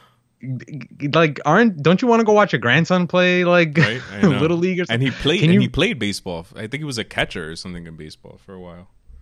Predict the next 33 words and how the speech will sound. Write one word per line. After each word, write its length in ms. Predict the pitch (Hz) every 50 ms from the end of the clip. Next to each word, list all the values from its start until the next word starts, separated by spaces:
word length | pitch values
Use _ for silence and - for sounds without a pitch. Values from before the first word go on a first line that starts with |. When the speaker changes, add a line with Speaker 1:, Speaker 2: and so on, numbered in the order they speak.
| _ _ _ _ _
Speaker 1:
Yeah, 200 | - 139 165 170
man, 220 | 160 156 151 151 151
I 100 | 143 143
think 320 | - 180 180 151 - - - -
as 180 | 135 131 117
much 200 | 131 135 139 -
as 120 | 180 165 160
I've 200 | 165 156 147 147
always 360 | 156 147 147 139 123 110 101
dreamt 340 | 98 - 117 117 123 120 117
about 380 | 113 98 117 113 110 104 104
being 240 | 95 113 113 113 117
a 40 | 110
professional 460 | - 107 101 - 113 110 - 113 101
athlete, 460 | 95 98 104 104 104 - 131 123 117 -
I 100 | 104 107
think 360 | - - 139 139 131 107 104
mentally 440 | 107 107 110 117 117 - 131 131 123
I 60 | 113
was 180 | 104 107 101 101
never 280 | 107 110 110 107 110
meant 320 | 104 101 107 110 104 95 -
to 480 | - 113 107 101 101 101 98 95 90 - _ _ _ _ _ _ _ _ _ -
endure 380 | 110 107 104 92 104 113 123 120
that, 240 | 101 92 90 98 98
you 80 | 98
know, 140 | 104 110 117
I, 180 | 113 107 104 104 - _ _ _ _ -
to 100 | - 110
be 360 | 104 98 107 113 131 127 -
in 160 | 117 117 123 123
that 220 | 117 110 107 -
sport 500 | - - 107 101 110 117 117 - -